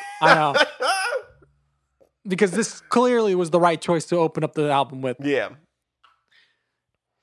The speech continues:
Speaker 2: Uh, this song, yeah, so Started From is hard. Um,
Speaker 1: Super, just, like, him reflecting on his life. And,
Speaker 2: yeah. Like we
Speaker 1: uh,
Speaker 2: said, the funeral home,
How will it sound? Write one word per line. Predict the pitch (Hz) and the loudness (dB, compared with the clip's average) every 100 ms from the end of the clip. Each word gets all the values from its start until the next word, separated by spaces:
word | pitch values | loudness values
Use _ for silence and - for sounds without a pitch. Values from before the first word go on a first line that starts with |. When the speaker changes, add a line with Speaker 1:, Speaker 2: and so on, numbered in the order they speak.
| _ - - | _ -20 0
Speaker 2:
Uh, | 147 143 131 117 107 85 - _ _ _ 113 | 4 6 4 2 -4 -8 -16 _ _ _ _
this | 160 160 | -4 0
song, | 160 147 139 | 0 0 0
yeah, | 143 | -2
so | 127 139 | -2 -6
Started | - 175 175 | 2 4 4
From | 170 147 139 | -2 -4 -4
is | 123 | -6
hard. | 127 127 120 117 - | -2 0 0 -2 -8
Um, | 120 113 107 101 80 - _ _ _ _ _ _ _ _ _ _ _ _ _ _ _ _ _ _ _ _ | -8 -6 -6 -8 -12 -20 _ _ _ _ _ _ _ _ _ _ _ _ _ _ _ _ _ _ _ _
Speaker 1:
Super, | - 214 190 180 | -4 -4 -2 -4
just, | 180 | 0
like, | 175 | 0
him | - 175 | 0 -2
reflecting | 160 - 156 160 | -2 -2 -2 -2
on | 143 | -4
his | 135 | -4
life. | 135 135 131 | -2 -2 -4
And, | 131 | -6
Speaker 2:
yeah. | 139 90 90 _ _ _ _ | -4 -4 -8 _ _ _ _
Like | 135 | -6
we | 135 | -4
Speaker 1:
uh, | 127 | -4
Speaker 2:
said, | 131 120 | -6 -10
the | |
funeral | - 147 139 131 | -10 -6 -2 0
home, | 131 131 127 117 | 0 0 -4 -12